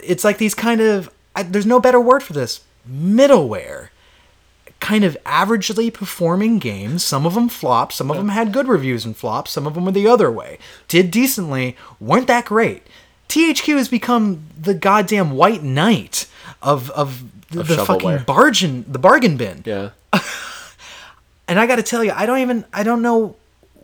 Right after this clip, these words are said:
Speaker 1: what they're gonna do. And I say this because, is it really about, like, "Oh, we're gonna try to resuscitate these franchises and make 'em go toe-to-toe with triple A in the industry"? Or is it, "We know our place, we're gonna make sevens. <laughs>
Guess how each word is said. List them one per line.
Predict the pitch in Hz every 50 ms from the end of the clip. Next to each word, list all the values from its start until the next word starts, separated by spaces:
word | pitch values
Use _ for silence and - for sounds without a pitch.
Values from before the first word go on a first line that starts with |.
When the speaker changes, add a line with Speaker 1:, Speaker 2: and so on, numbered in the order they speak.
| - 104
Speaker 1:
what | 120 165 170 160 185 214 214 -
they're | 233 214
gonna | 190 226 208 190
do. | 139 190 240 285 240 131 87 - _ _ _ _ _ _ _ _ _ _ _ _ _ _ _ - - - - - -
And | 165
I | 165 165
say | - - 202 214
this | 214 202 -
because, | - 190 202 190 185 175 160 - - - _ - - - - - _ _ _ _ _ _ _ _ -
is | 160 151 151
it | 196 160
really | 139 147 175 190 202 196
about, | 190 185 185 175 170 147
like, | 156 147 143 - -
"Oh, | 185 175 160
we're | 143 151 147
gonna | 156 160
try | - - 175 165
to | 147
resuscitate | 143 151 139 - - 165 160 - - - - 175 160
these | - 151 135 -
franchises | - 147 139 143 147 - 160 147 151 160 156 160 156 139
and | 131 123
make | 123 123 117
'em | 131 127
go | 131 131 120
toe-to-toe | - - - 156 135 127 131 - - 143 120
with | 127 127 -
triple | - - 131 - 135 123
A | 120 123 123
in | 117 113
the | 123 117 117
industry"? | 135 175 180 - - 247 269 285 285 _ - - - - -
Or | - 135 135 135 131
is | 127 110 120
it, | 131 123 113 - _ - - _ -
"We | 123 123 120
know | 110 110 117 120 127
our | 139 143 156
place, | 156 - - 175 170 185 196 -
we're | - 117 110
gonna | 113 113
make | 117 120 123 -
sevens. | - - 120 113 - 151 180 190 - - - - - - - - - - - -
<laughs> | - 185 - - 226